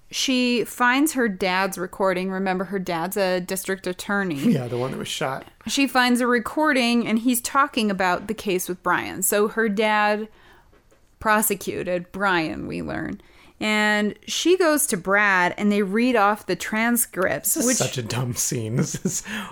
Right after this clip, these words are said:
Speaker 2: hardcore theater majoring.
Speaker 1: Uh, yeah, so they're on a stage reading it like lines. It's
Speaker 2: Yeah, they're
Speaker 1: weird.
Speaker 2: doing, like, their Romeo and Juliet, but it's the court <laughs> transcripts.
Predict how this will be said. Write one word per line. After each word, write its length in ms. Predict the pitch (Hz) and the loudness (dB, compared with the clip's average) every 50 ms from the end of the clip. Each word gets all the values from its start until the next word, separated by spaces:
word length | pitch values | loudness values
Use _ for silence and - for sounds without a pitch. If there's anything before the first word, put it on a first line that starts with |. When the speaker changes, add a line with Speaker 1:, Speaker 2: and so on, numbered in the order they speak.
| - | -12
Speaker 2:
hardcore 520 | - - - 147 143 123 - - 147 135 123 | -12 -4 0 0 0 0 0 0 0 0 2
theater 300 | - 135 127 123 120 120 | 2 2 2 2 2 0
majoring. 420 | 117 117 117 120 113 127 120 117 | -2 0 -2 -2 -2 -2 -2 0
Speaker 1:
Uh, 300 | - 214 214 - 196 185 - - - | 0 0 0 0 0 -2 -6 -10 -4
yeah, 280 | 208 240 240 220 160 165 | 0 2 4 4 4 4
so 140 | - - 240 | 2 4 4
they're 220 | 240 226 214 - | 4 4 4 4
on 260 | - - 220 226 226 | 6 6 6 6 4
a 40 | 220 | 2
stage 560 | - - - - 202 202 208 220 226 214 - | 0 -2 0 2 2 4 4 2 0 -2 -6
reading 380 | 202 185 202 220 220 196 220 208 | -4 -2 0 0 2 2 2 2
it 160 | 196 165 - | 2 0 -2
like 280 | 175 196 190 180 170 - | 0 0 0 0 0 -2
lines. 640 | 175 165 165 160 156 156 156 156 165 180 - - - - - | -2 -2 0 0 0 0 -2 -4 -4 -4 -6 -8 -8 -4 0
It's 120 | 175 180 | 2 4
Speaker 2:
Yeah, 100 | 165 139 | 4 4
they're 140 | 131 139 139 | 4 2 2
Speaker 1:
weird. 160 | - 147 147 | 2 2 2
Speaker 2:
doing, 140 | 131 175 160 | 4 4 4
like, 220 | 151 147 143 139 139 | 4 4 2 2 2
their 180 | 135 127 127 | 0 2 2
Romeo 360 | 127 131 131 127 139 135 127 | 2 2 2 2 2 0 0
and 80 | 127 127 | 0 0
Juliet, 540 | 120 135 127 123 123 120 123 123 131 - - | 0 0 2 2 2 2 2 0 0 0 2
but 180 | - - - | 4 4 4
it's 140 | 139 139 - | 4 2 0
the 120 | - 170 - | -2 -2 0
court 280 | - - - 151 - - | 0 0 0 0 0 -2
<laughs> 0 | |
transcripts. 800 | - - 165 151 160 175 - - - - 147 135 - - - | 0 2 2 4 2 2 0 -2 -4 -2 -2 -2 -2 -4 -8